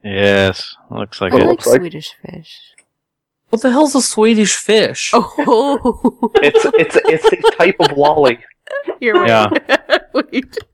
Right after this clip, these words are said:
Speaker 2: Wait, we're gonna link it. <laughs> This is so lame.
Speaker 1: So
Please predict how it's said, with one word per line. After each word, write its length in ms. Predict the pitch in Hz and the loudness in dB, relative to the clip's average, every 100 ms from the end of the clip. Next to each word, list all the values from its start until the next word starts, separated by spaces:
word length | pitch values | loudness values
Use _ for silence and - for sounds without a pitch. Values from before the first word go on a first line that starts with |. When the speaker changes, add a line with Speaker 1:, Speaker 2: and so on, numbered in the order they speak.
| _ - - 480 - - | _ -14 -10 -10 -12 -4
Speaker 2:
Wait, 280 | 427 349 285 | 0 2 2
we're 160 | 247 262 | 0 0
gonna 240 | 269 269 | -2 -2
link 240 | 262 240 - | -2 -4 -4
it. 260 | 196 214 - - _ _ _ _ _ - _ _ - | -4 -6 -10 -20 _ _ _ _ _ -20 _ _ -2
<laughs> 0 | |
This 1000 | 294 - - 277 - - 339 392 427 - | 0 0 -2 -4 -8 -2 0 2 0 0
is 120 | 254 | 0
so 200 | 254 240 | 0 2
lame. 580 | 220 208 208 175 190 269 - _ - - - - - - - - | 2 4 4 4 0 -6 -14 _ -16 -8 -8 -8 -14 -18 -20 -10
Speaker 1:
So 400 | - 143 135 135 | -4 0 2 2